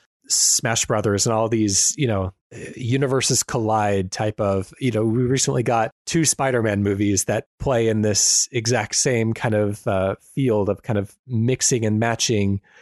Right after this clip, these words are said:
various I P together that, that do and don't play nicely all the time. And, uh, that's the thing that I found, like, most interesting about, about the fiction of Kingdom Hearts. Like, I, I can kind of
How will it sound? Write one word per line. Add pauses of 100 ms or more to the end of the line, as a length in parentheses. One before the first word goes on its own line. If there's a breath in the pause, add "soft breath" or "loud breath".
(240 soft breath)
various
I
P
together
that,
that (280)
do
and
don't (240)
play
nicely
all
the
time. (100)
And,
uh,
that's
the
thing
that
I
found,
like,
most
interesting
about, (260)
about
the
fiction
of
Kingdom
Hearts.
Like,
I,
I
can
kind
of